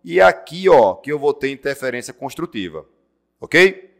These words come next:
A questão pergunta em que posições correspondem a dois pontos consecutivos da manteiga derretida.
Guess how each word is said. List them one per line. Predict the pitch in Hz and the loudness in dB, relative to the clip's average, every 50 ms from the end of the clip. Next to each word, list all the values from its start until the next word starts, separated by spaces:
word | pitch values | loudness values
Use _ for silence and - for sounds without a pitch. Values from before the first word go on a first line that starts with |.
| _ _ _ _ _ _ _ _ | _ _ _ _ _ _ _ _
A | - 113 | -10 -4
questão | - 151 131 - 160 | -4 -4 -4 -4 -6
pergunta | 160 - 156 143 127 117 135 160 185 185 185 - 101 90 - - | -4 -2 -4 -4 -4 -4 -6 -6 -6 -8 -4 -4 -4 -4 -4 -8
em | 131 135 147 | -14 -18 -18
que | 143 _ - 190 220 | -16 _ 2 4 4
posições | 214 208 190 190 175 156 160 147 - - 143 139 151 170 165 - | 4 2 -2 -2 -2 -2 -4 -6 -6 -8 -6 -6 -6 -6 -6 -8
correspondem | - 170 160 151 156 143 - - _ - 143 151 165 156 160 160 | -4 -2 -2 0 0 -2 -4 -8 _ -6 -4 -4 -4 -4 -4 -4
a | 151 151 | -4 -4
dois | 131 127 131 165 180 185 175 - | -4 -4 -2 -2 -2 -2 -2 -6
pontos | - _ - 156 160 170 180 175 - 185 185 - | -12 _ -6 -4 -4 -4 -4 -6 -8 -12 -12 -12
consecutivos | - - _ - 180 208 226 233 220 - - - 208 214 208 214 - 226 180 _ _ - 170 185 202 190 180 185 151 | -12 -14 _ -4 -2 -2 -2 -2 -4 -8 -6 -4 -4 -4 -4 -4 -10 -16 -18 _ _ -14 -10 -10 -10 -10 -10 -12 -2
da | 139 170 | 0 0
manteiga | 165 165 165 151 - 151 151 139 151 | 0 0 -6 -8 -10 -12 -8 -6 -6
derretida. | 147 151 147 170 165 156 - 110 104 101 92 - | -6 -6 -10 -10 -12 -12 -12 -14 -12 -12 -12 -16